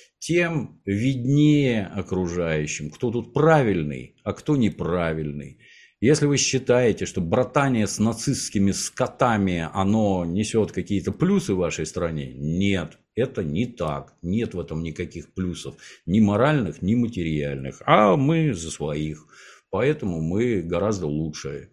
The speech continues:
чем вы. Тут вот вплоть до такого. Да, мы нормальные люди, а вы нацистские твари.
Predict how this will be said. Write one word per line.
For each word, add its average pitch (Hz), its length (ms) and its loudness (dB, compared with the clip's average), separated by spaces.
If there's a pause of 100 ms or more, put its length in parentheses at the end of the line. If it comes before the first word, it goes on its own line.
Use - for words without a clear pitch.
чем 76 340 -4
вы. 73 340 -6 (100)
Тут - 300 -10
вот 76 320 -10
вплоть 95 520 -2
до 90 100 -2
такого. 76 560 -4
Да, 147 380 2
мы 110 180 0
нормальные 147 560 0
люди, 78 280 -2
а 73 100 -2
вы 156 120 -2
нацистские 95 520 -6
твари. 73 600 -6